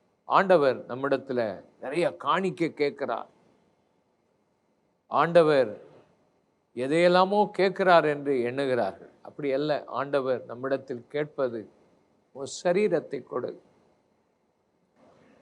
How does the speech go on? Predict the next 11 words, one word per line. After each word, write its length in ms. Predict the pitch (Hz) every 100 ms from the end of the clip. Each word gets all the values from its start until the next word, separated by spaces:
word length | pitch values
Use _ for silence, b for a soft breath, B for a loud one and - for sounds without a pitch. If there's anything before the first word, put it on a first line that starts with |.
| _ -
உன் 180 | 127 113 -
சரீரத்துல 680 | 156 185 170 170 127 113 - _ _ _ _ _ _ _ _ _ _ _ _ _ _
அநேக 400 | 104 131 160 160
அவயவங்கள் 560 | 143 170 185 180 180 160
இருக்கிறது, 520 | 135 123 113 95 - _ _ _ _ _ _ _ _ -
ஒவ்வொரு 580 | 139 160 170 190 190 190
அவயவமா 960 | 170 151 165 170 160 156 156 156 147 - _ -
ஆண்டவருக்கு 480 | 123 127 123 117 127
ஒப்புக்கொடு. 460 | 113 131 110 98 - _ _ _ _ _ _ _ _ _ _ _ _ _ _ _ _ _ _ _
உன் 200 | 117 107
கண்கள் 640 | 143 151 165 165 131 110